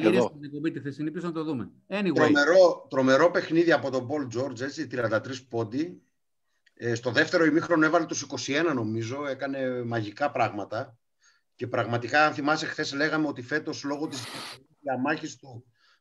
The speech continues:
Speaker 2: με τον, ε, Doc Rivers, φέτος είπε ότι θα είναι η χρονιά του. Τώρα το ξεκίνημα ήταν πολύ εντυπωσιακό.
Speaker 1: Ναι.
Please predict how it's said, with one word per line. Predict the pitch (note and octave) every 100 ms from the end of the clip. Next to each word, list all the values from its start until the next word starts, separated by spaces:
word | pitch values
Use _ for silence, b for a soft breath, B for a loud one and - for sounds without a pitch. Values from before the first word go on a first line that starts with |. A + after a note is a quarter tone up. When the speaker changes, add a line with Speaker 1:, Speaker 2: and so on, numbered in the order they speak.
| _
Speaker 2:
με | A2+
τον, | A#2 A#2+ A#2 A2+ A2
ε, | G#2+
Doc | A#2 D3
Rivers, | C#3 C#3+ D3 B2+
φέτος | - D3 D3+ -
είπε | D#3
ότι | D#3 -
θα |
είναι | D3
η | D3+
χρονιά | C3+ B2+ D#3
του. | A2+ D3
Τώρα | C#3+ C#3+
το |
ξεκίνημα | B2 A#2+ B2 C3 C3
ήταν | C#3 C3+ C3
πολύ | - B2
εντυπωσιακό. | C#3+ A#2 G#2+ A#2+ F2+ -
Speaker 1:
Ναι. | G2+